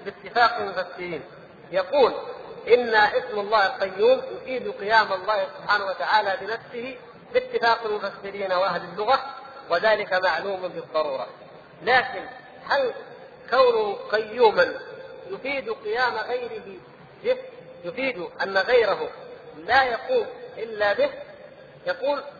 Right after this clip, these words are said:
في، في المسألة هذه قولان، وأصحهما أنه يفيد ذلك، أنه يفيد أن غيره سبحانه وتعالى لا يقوم إلا به، فهو مثل، قريب من قوله،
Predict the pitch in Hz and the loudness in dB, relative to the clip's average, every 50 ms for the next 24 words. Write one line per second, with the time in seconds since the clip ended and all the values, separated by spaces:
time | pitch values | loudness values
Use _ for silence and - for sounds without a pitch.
0 | - - - - 240 247 240 214 - 208 214 208 202 208 202 196 196 240 240 226 | -20 -20 -16 -10 -2 -2 -2 -2 0 -2 -2 -2 -2 -4 -4 -2 0 0 0 0
1 | 202 190 196 208 226 226 202 190 196 - - 185 180 175 170 151 139 - - - | 0 2 4 4 4 4 0 -6 -6 -2 0 0 0 2 0 -2 -2 -6 -10 -16
2 | - - - - - - 156 165 196 185 208 196 - 226 226 - - - 262 277 | -18 -20 -20 -20 -18 -4 4 4 6 6 4 2 2 2 0 0 4 6 6 8
3 | 240 277 277 285 302 311 302 - - - - - - - 214 208 196 208 226 220 | 8 8 10 10 10 8 8 2 -4 -10 -12 -10 -8 -8 -8 -8 -8 -6 -4 -4
4 | 214 196 185 - - - - 160 160 147 151 139 123 - - - - - - - | -4 -4 -6 -10 -12 -14 -14 -12 -4 -2 -2 -2 -2 -6 -12 -16 -18 -20 -20 -20
5 | - - - - - 160 175 180 208 214 196 196 180 180 - - 233 269 269 - | -20 -20 -20 -12 -8 -8 -6 -2 0 0 0 0 0 -4 -8 -8 -6 -6 -6 -8
6 | - - - - - - - - 214 214 214 202 196 190 - 220 240 233 220 226 | -10 -16 -20 -20 -20 -8 -4 -2 -2 -2 -2 -2 -2 0 2 2 2 2 2 0
7 | 240 214 196 180 165 160 - - - 185 165 160 - 185 226 226 208 196 180 180 | 0 0 -2 -6 -10 -12 -12 -14 -14 -14 -12 -4 0 2 2 4 4 2 0 0
8 | 185 180 180 180 170 180 233 240 220 214 196 196 220 226 214 190 190 - - 233 | -2 -2 -2 0 2 4 4 4 4 4 2 4 4 4 4 2 0 -2 0 0
9 | 247 240 240 - 196 196 190 180 170 160 151 135 - - - - - - - - | 0 0 -2 -4 -8 -8 -6 0 2 2 2 0 -2 -8 -14 -16 -18 -18 -18 -18
10 | - - - - - - - - 214 233 233 226 233 285 269 - 247 240 262 277 | -18 -20 -20 -20 -20 -6 2 6 6 6 6 4 2 0 -4 -4 -6 -6 -6 -6
11 | 247 - - - 190 214 262 269 247 226 214 208 208 196 - 226 233 233 220 220 | -8 -10 -4 -2 -2 0 0 0 0 -2 -2 -2 -4 -4 0 0 0 2 0 0
12 | 220 220 240 240 | -4 -4 -6 -6